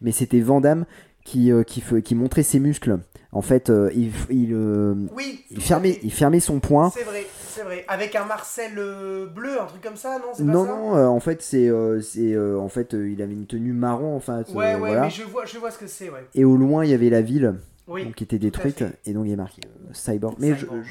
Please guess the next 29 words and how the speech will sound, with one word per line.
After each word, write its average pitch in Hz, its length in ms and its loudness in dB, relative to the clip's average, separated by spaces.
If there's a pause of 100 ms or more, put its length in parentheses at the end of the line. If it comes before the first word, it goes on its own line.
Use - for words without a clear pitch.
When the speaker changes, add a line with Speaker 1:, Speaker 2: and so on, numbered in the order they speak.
(140)
Speaker 1:
je, 135 80 -20
je 139 60 -20
sais 139 140 -20
plus, 175 240 -20
c'était - 220 -20
pas 220 80 -16
Metropolitan, 160 800 -6 (520)
euh, 120 520 6
bah, 117 140 0
ça 120 120 -4
devait 107 180 -2
être 131 160 -8
la 101 100 -6
Fox - 360 -14
ou 117 140 -10
autre, 117 300 -10
peut-être. 123 500 -10
Je 143 100 -6
sais 143 140 0
plus, 160 180 -2
c'était 156 300 -4
des 143 200 -2
éditions, 139 420 -4 (300)
euh, 104 200 4
d-, 101 220 -2
D 110 120 0
V 107 140 2
D, 131 260 2
euh, 90 760 0